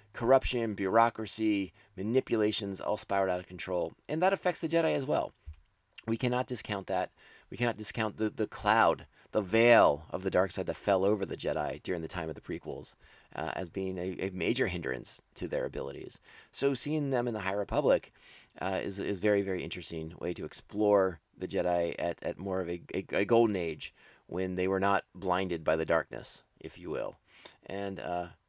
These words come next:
but don't get me wrong, there's plenty of darkness in those books. The, the, uh, the bad guys in those books are not to be overlooked <laughs> by any stretch.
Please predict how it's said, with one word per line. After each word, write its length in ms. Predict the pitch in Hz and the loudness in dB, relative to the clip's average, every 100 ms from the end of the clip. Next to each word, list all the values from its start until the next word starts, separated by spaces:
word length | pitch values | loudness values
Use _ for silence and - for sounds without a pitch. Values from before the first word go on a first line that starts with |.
| _ - | _ -2
but 160 | 143 | 2
don't 100 | 208 | 4
get 160 | 190 240 | 4 4
me 100 | 254 | 4
wrong, 160 | 247 | 6
there's 140 | 160 165 | 4 4
plenty 180 | 196 185 | 4 6
of 40 | |
darkness 280 | 165 139 123 | 6 6 0
in 60 | |
those 160 | 139 127 | 2 4
books. 320 | 131 92 - | 6 6 4
The, 360 | 107 104 101 85 | 4 6 6 2
the, 260 | 95 107 104 | -2 0 4
uh, 160 | 95 95 92 _ _ _ _ - - - _ - | 2 0 -6 _ _ _ _ -20 -20 -20 _ 0
the 60 | |
bad 240 | 120 143 139 | 6 6 8
guys 200 | 135 123 | 6 6
in 60 | |
those 120 | 123 | 2
books 220 | 110 120 110 | 2 2 2
are 60 | |
not 240 | 107 110 - | 2 2 0
to 80 | |
be 320 | 95 107 95 80 | -2 -2 -2 -2
overlooked 560 | 101 110 98 71 - - | 2 4 2 0 -6 -2
<laughs> 20 | |
by 160 | - 123 | 4 4
any 240 | 123 98 98 | 4 0 0
stretch. 420 | - 87 - | 2 2 2